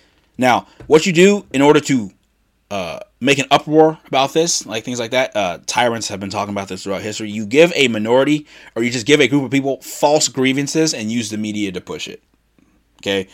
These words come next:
Because they talk about white cops killing black folks. Uh, black folks have been destroying each other, all right? <laughs> Okay?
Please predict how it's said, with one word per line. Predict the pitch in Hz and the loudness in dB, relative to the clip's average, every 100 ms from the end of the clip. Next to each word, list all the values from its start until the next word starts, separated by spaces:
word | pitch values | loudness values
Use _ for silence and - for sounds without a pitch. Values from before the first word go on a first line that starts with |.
| _ | _
Because | - 120 | -2 0
they | 113 | 4
talk | 123 110 | 4 4
about | 113 90 | 4 4
white | 110 113 | 2 2
cops | 117 104 | 2 0
killing | - 117 101 | 0 -2 -2
black | 98 95 | -4 -4
folks. | 107 98 - - - - _ _ _ | -4 -4 -8 -18 -20 -20 _ _ _
Uh, | 107 107 104 104 101 - _ _ _ _ _ _ _ _ _ - | 0 2 4 2 0 -4 _ _ _ _ _ _ _ _ _ -14
black | 113 135 147 | 0 2 2
folks | 139 113 104 | 2 0 0
have | 113 98 | -4 -2
been | 101 95 87 - _ _ 104 104 | -2 -4 -8 -14 _ _ -12 -6
destroying | 107 - 123 113 101 | -4 -2 0 0 0
each | 87 - | -6 -10
other, | 58 58 | -12 -12
all | 85 | -6
right? | 98 104 - _ _ _ _ _ | -4 -4 -8 _ _ _ _ _
<laughs> | 127 - 165 - | -6 4 4 6
Okay? | 156 156 147 | 4 6 6